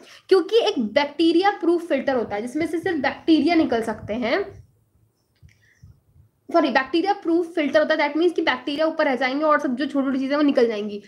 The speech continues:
तो ये bacteria proof filter में से भी निकल गए थे, इसीलिए bacteria से छोटे कहा जाता है। एमडब्ल्यू विजनरिक in एटीन नाइंटी एट, मतलब टोटल छः साल बाद,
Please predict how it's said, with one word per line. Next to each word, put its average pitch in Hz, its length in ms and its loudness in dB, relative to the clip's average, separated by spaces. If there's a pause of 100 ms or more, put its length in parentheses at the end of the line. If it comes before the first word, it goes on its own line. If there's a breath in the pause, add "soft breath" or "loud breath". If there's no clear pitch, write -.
(180 loud breath)
तो - 60 -6
ये 415 60 2
bacteria 359 560 0
proof 370 340 -4
filter 330 300 2
में 311 120 0
से 320 120 -6
भी 320 120 0
निकल 285 260 0
गए 202 200 -4
थे, 294 120 -4
इसीलिए 320 440 0
bacteria 262 400 0
से 302 100 -2
छोटे 240 300 0
कहा 233 240 -2
जाता 214 300 -4
है। 247 320 -4 (480 loud breath)
एमडब्ल्यू 320 840 0 (300)
विजनरिक 302 580 4
in 330 120 0
एटीन 349 520 4
नाइंटी 262 360 0
एट, 226 180 0
मतलब 277 200 -2
टोटल 320 320 2
छः 294 260 2
साल 247 240 0
बाद, 190 320 -8